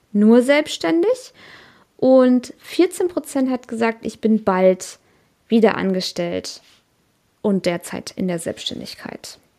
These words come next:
Das heißt, das sind die Leute, die zurückgehen. Und dann habe ich gefragt, ob sie zufrieden sind auch mit der Kombi. Und die meisten, sechsundfünfzig Prozent, haben gesagt, "Nein,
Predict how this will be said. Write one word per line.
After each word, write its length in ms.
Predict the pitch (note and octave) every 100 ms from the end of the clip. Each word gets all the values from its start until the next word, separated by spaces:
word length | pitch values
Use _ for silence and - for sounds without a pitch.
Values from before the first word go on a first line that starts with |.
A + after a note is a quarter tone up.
| _
Das 140 | F#3+ -
heißt, 220 | F3+ -
das 160 | G#3 A#3+
sind 160 | A3+
die 60 | A3+
Leute, 380 | G3 G3+ G#3 G#3+
die 300 | F#3+ F#3+ F#3+ _ _ _ _
zurückgehen. 680 | - - C#4+ A#3 - - - _ _ _ _ _ _ _ _ _ _ _ _ _ _ _
Und 280 | A#3+ B3 A#3+
dann 200 | B3 C4+
habe 120 | C4
ich 100 | -
gefragt, 380 | A#3 - A3 -
ob 120 | G#3
sie 140 | - G#3+
zufrieden 560 | G#3+ - - B4 C4
sind 180 | F#3 F3+
auch 160 | - -
mit 160 | F3+
der 120 | F#3
Kombi. 500 | F3+ - F3+ G#3 D#4 - - - -
Und 160 | A3 A3
die 80 | A#3
meisten, 580 | B3+ D#4 F#4 - G3 F#3+
sechsundfünfzig 760 | A3 - C#4 C4 B3 - A3+
Prozent, 440 | - A3+ - A3 G#3+
haben 160 | G#3
gesagt, 380 | G3+ G3+ G3+ -
"Nein, 400 | G3 F3 F#3